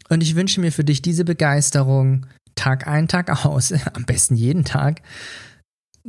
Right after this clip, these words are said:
dass du diese Begeisterung in deinem Leben hast und an dich glaubst. Und da gehört schon ein bisschen was dazu. Du darfst da an dir arbeiten, du darfst sicherlich auch an deinem Traum, dem Startup-Produkt, was immer du auch hast, arbeiten.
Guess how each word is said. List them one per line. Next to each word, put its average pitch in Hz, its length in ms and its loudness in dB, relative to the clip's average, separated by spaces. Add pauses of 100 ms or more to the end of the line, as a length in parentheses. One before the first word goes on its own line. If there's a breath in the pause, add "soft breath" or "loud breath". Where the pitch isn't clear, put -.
(400)
dass 156 200 2
du 165 80 0
diese 170 280 0
Begeisterung 147 640 2
in 123 140 2
deinem 131 360 2
Leben 120 380 0
hast - 340 -2
und 120 180 -2
an 113 140 0
dich - 220 -4
glaubst. - 500 -8
Und 131 340 0 (800)
da 160 80 2
gehört 156 320 0
schon 180 200 0
ein 156 40 2
bisschen 165 360 2
was 139 140 2
dazu. 135 380 0
Du 165 80 0
darfst 147 340 2
da 151 60 -2
an 127 160 2
dir 175 200 0
arbeiten, 160 440 0
du 131 80 2
darfst - 300 -4
sicherlich 147 420 0
auch 135 140 -2
an 127 180 0
deinem 156 340 0
Traum, 147 340 0
dem 120 100 2
Startup-Produkt, 151 760 -2
was 147 160 -2
immer 165 160 0
du 139 100 0
auch 123 140 0
hast, 135 220 -2
arbeiten. 131 500 0